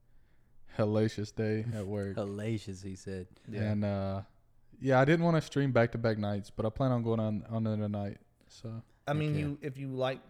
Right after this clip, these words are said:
Speaker 3: playing games, then you might as well stream it.
Speaker 1: Might as well.
Speaker 3: And we already talked
Speaker 2: Might as
Speaker 3: about
Speaker 2: well.
Speaker 3: that a little bit, so I don't wanna
Speaker 1: Well, like,
Speaker 2: Yeah, we ain't gotta double back down, but
Speaker 3: But
Speaker 1: again, just real quick, I just wanna say, like,
Speaker 2: we're just starting the pod now, an hour in.
Speaker 1: <laughs> my main issue
Speaker 2: <laughs>
Speaker 1: with, uh, streaming in the past was being on camera.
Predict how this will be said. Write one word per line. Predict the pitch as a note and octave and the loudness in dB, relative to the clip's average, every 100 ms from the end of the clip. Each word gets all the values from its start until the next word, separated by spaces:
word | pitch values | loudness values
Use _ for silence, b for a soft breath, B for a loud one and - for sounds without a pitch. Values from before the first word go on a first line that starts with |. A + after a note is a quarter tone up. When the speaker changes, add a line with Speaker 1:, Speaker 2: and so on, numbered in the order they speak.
| - | -14
Speaker 3:
playing | - C3 C3+ C#3 | -6 -4 -2 -2
games, | B2+ A2 G#2 G#2 A#2 - - - - - | -2 -4 -4 -8 -10 -14 -20 -20 -18 -10
then | A2 | -8
you | G#2+ | -6
might | G2+ G2+ | -6 -8
as | G2+ | -10
well | G#2+ A2 | -10 -12
stream | - E3 E3 - | -12 -14 -12 -16
it. | _ _ - G#2+ | _ _ -12 -4
Speaker 1:
Might | G2 G2+ | -2 0
as | G2+ | 0
well. | A2 G#2+ - - - | 0 -2 -6 -18 -6
Speaker 3:
And | C3+ C3+ | -2 0
we | D3+ | 0
already | C#3+ A#2 | -2 -2
talked | G#2 A#2+ | -2 0
Speaker 2:
Might | A2+ | 0
as | |
Speaker 3:
about | G#2+ | 0
Speaker 2:
well. | A#2 | 0
Speaker 3:
that | G#2+ | -2
a | |
little | G2+ B2 A2 | -4 -6 -4
bit, | G#2 G2+ | -8 -10
so | - G#2 | -10 -8
I | A2 | -8
don't | G#2+ G#2+ | -8 -8
wanna | G#2 G2+ | -8 2
Speaker 1:
Well, | F3+ D3+ | 4 6
like, | D3+ C3 | 4 4
Speaker 2:
Yeah, | G#2+ | 0
we | A2 | 0
ain't | G#2 | 0
gotta | G2 F2+ | -2 -2
double | F#2+ F#2 | -4 -4
back | F#2 F2+ F2 | -4 -4 -2
down, | F#2 F#2+ | -2 -2
but | F#2 C#3 | 0 4
Speaker 3:
But | C3+ | 6
Speaker 1:
again, | C#3+ B2+ | 6 4
just | A#2+ - | 0 0
real | A#2+ | -2
quick, | - B2+ A2 | 0 -2 0
I | A#2 | -2
just | A#2 A#2 | 0 0
wanna | A2+ | -2
say, | - A#2 | 0 0
like, | A2+ G#2+ | 0 2
Speaker 2:
we're | B2 | 2
just | C3+ - | 2 6
starting | C#3 B2+ | 6 6
the | G#2+ | 2
pod | B2+ A#2 A2+ G#2 | 2 4 4 0
now, | A2 G#2+ | -2 0
an | G2+ | -2
hour | G#2 G2+ G2 | -2 -2 -2
in. | G2+ F#2+ - - | -4 -6 -4 -2
Speaker 1:
<laughs> | - - | 0 2
my | C#3 | 4
main | C3+ C3+ C3+ | 6 6 6
issue | B2 B2 F#3 | 4 4 4
Speaker 2:
<laughs> | A#2 | 4
Speaker 1:
with, | A2+ | 4
uh, | A2 G#2+ G2+ | 2 2 0
streaming | - A#2 A#2 A2+ | -2 -2 0 0
in | |
the | G#2+ | -2
past | - G#2+ G#2+ - | 0 0 -2 -4
was | G#2 G#2 | -6 -6
being | - G#2+ G#2 | -6 -2 0
on | A2 A2 | 0 -2
camera. | G#2+ G2+ G#2 | -4 -4 -8